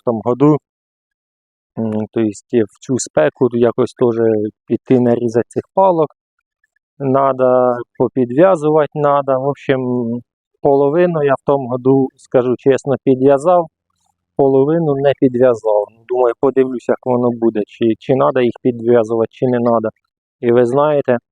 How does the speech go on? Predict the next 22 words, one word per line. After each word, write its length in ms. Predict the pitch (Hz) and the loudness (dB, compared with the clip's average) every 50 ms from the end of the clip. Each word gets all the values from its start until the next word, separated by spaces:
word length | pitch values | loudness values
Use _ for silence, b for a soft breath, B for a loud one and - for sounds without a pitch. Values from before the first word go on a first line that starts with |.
| _ _ _ _ _ _ _ _ _ _ _ _ - B B B B B B _ _ _ _ _ _ _ _ _ _ _ _ _ _ _ _ - | _ _ _ _ _ _ _ _ _ _ _ _ -20 B B B B B B _ _ _ _ _ _ _ _ _ _ _ _ _ _ _ _ -4
підв'язувати 600 | - 120 120 123 139 156 147 131 135 131 127 123 - | -2 0 2 2 2 2 0 0 0 -2 -2 -2 -2
надо. 360 | 135 123 120 117 107 107 110 | -2 -2 -2 -2 -4 -6 -8
Е, 840 | 110 - _ _ _ _ _ _ _ _ - 117 113 110 110 113 110 _ | -10 -10 _ _ _ _ _ _ _ _ -6 -4 -2 -2 0 -2 -4 _
там, 240 | - 143 135 135 135 | -2 -2 -2 -2 0
де 120 | 131 131 131 | 2 2 2
я 80 | 131 - | 2 2
підв'язав 500 | - 135 127 123 127 139 139 160 175 165 - - | 0 -2 -2 2 0 0 2 2 0 -2 -2 -4
помідорчики, 880 | 143 135 135 131 123 117 113 131 131 120 - - - - - - 123 120 - _ _ _ | -4 -4 -2 -4 -4 -2 -2 -2 -2 -2 -6 -10 -12 -8 -2 -2 -2 -2 -2 _ _ _
там 280 | - 143 143 156 143 120 | -2 -2 -2 -2 -4 -4
вони 300 | 107 123 120 117 117 120 123 117 110 | -2 -2 -2 0 0 0 0 0 -2
були, 320 | 117 113 113 110 104 104 101 _ _ _ _ _ - | -4 -2 -2 -2 -4 -6 -10 _ _ _ _ _ -6
там 300 | - 131 147 165 160 139 | -2 -2 -2 -2 -4 -6
вони 260 | 120 120 117 120 123 123 - | -6 -6 -4 -2 -2 -4 -2
поспівали, 840 | - 127 110 - - _ - 117 107 95 101 104 104 104 107 107 107 107 - - | -2 -4 -4 -4 -12 _ -10 -10 -8 -8 -4 -4 -4 -4 -4 -6 -8 -8 -8 -4
там 220 | - 131 139 143 143 127 113 | -2 0 0 0 -2 -2 -4
вони 380 | 120 120 117 120 120 120 120 120 120 - _ - - 113 - | -4 -2 -2 0 0 0 0 -2 -4 -8 _ -8 -6 -2 -2
росли. 440 | 117 - - - - 113 110 110 104 98 98 | -2 -2 -2 -6 -4 -2 0 0 -2 -4 -6
Я 220 | 107 113 120 123 120 - | -2 0 0 0 0 -2
тільки 280 | - 131 117 - 127 117 | -4 -4 -4 -2 -4 -4
з 80 | - | -4
тих 140 | - - - _ | -4 -10 -10 _
кущиків 580 | - - 160 165 - - - 143 - 143 135 | -4 0 0 0 0 -2 -4 -4 0 0 0